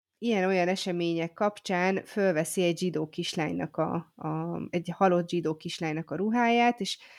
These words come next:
ö, igazából így identitást is vált, mert rájön arra, hogy a szörnyűségek közepette még jobb zsidónak lenni, mint cigánynak.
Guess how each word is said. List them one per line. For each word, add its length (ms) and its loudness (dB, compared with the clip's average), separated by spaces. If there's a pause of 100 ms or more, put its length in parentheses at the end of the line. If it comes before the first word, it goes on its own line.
(220)
ö, 600 4 (680)
igazából 460 4
így 140 2
identitást 800 0
is 200 -6
vált, 520 0
mert 320 0
rájön 400 2
arra, 360 2
hogy 360 -2 (440)
a 280 0
szörnyűségek 760 2
közepette 580 -2
még 340 0
jobb 200 2
zsidónak 600 0
lenni, 260 0
mint 260 0
cigánynak. 720 -4